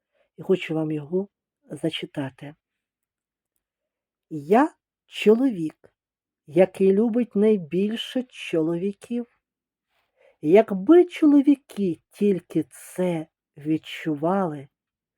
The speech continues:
найбільше щастя для мене — це чоловік. Я хочу, щоб мене чоловіки кохали. Доля чоловіка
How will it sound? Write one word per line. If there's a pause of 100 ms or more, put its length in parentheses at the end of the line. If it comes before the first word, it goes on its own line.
(380)
найбільше
щастя
для
мене — (320)
це (360)
чоловік. (540)
Я
хочу,
щоб
мене (260)
чоловіки
кохали. (1120)
Доля
чоловіка